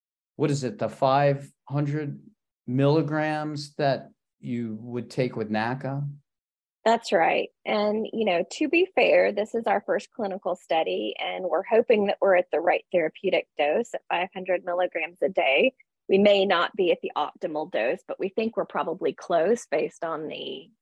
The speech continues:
Speaker 2: preclinical data that we, we have, especially comparing to nac. But yeah, it's, it's a significant decrease, which should make it easier for patients, both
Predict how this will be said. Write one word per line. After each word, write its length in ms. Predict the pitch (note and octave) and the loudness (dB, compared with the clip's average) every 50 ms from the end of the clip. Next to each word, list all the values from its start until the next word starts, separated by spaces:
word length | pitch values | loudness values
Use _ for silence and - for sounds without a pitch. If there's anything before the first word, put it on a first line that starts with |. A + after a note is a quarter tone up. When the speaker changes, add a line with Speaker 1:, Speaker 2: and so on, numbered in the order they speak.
| _ _ _ _ _ _ _ - - - | _ _ _ _ _ _ _ -18 -8 2
Speaker 2:
preclinical 840 | - G#3 F3 - - F#3+ E3+ E3+ D#3 - - E3+ E3 E3 E3 E3+ F3 | 2 2 2 2 0 2 2 2 2 2 4 4 6 6 6 4 4
data 320 | F#3 F#3 D#3+ F3 E3+ E3 E3 D#3+ | 2 2 4 4 4 2 2 2
that 120 | - - | 0 0
we, 380 | - D#3+ E3 D#3 D#3 D#3 E3+ G#3+ - _ | 0 0 0 0 0 -2 -4 -6 -10 _
we 180 | - F#3 F#3 F#3+ | -6 -6 -4 -2
have, 400 | F#3 D#3+ C#3 C3+ D3+ E3+ G3+ G3 | 0 0 0 0 0 -2 -2 -4
especially 680 | F3+ - _ - D3+ - - - F#3+ C3+ A#2+ F3 - _ _ _ | -6 -6 _ -6 -6 -4 -6 -4 0 0 0 0 -2 _ _ _
comparing 500 | - F#3+ F3+ - F#3+ D#3+ D3+ D3 D3 - | -2 -2 0 0 2 2 2 2 0 -2
to 120 | - F3 | -4 -4
nac. 360 | D#3 D#3 E3+ F3 F#3 - - - _ _ _ _ _ _ _ | -4 -2 -2 -2 -4 -4 -6 -10 _ _ _ _ _ _ _
But 140 | - - - | 2 2 6
yeah, 360 | A3 A#3 G#3+ E3 C#3+ A2+ - - | 6 6 6 6 4 2 -2 -4
it's, 220 | - F3+ G3 - - | -4 -4 -4 -4 -6
it's 200 | - G3+ - - | -6 -6 -4 -4
a 120 | G3+ G3+ - | -4 -4 -4
significant 720 | - A3 G#3 A3 A3 A#3 A#3+ A#3+ A3+ G#3+ G#3+ F3 - F#3+ | -8 -8 -6 -4 -4 -4 -2 -2 -2 -2 -2 -4 -4 -6
decrease, 600 | - F3 E3+ D#3+ - - - D3+ A2+ F2 A3+ - _ - | -4 -4 -4 -4 -6 -10 -12 -10 -10 -10 -10 -12 _ -10
which 240 | F#3+ F#3 D#3 - - | -6 -6 -6 -6 -6
should 320 | - - - B3 B3 A3+ A#3 | -10 -4 -2 -2 -2 -2 -2
make 240 | G3 F#3 G3+ - | -4 -4 -4 -4
it 80 | E3 - | -6 -6
easier 460 | - - D#3 E3+ F3 - E3 F3 - - | -4 -6 -6 -6 -6 -6 -6 -6 -6 -6
for 100 | - C3 | -6 -8
patients, 600 | - - - B2+ C3 - - - C3 - - _ | -6 -4 -2 -2 -2 -4 -6 -8 -8 -10 -12 _
both 280 | - F3 E3 D#3+ - - | 2 4 4 4 4 0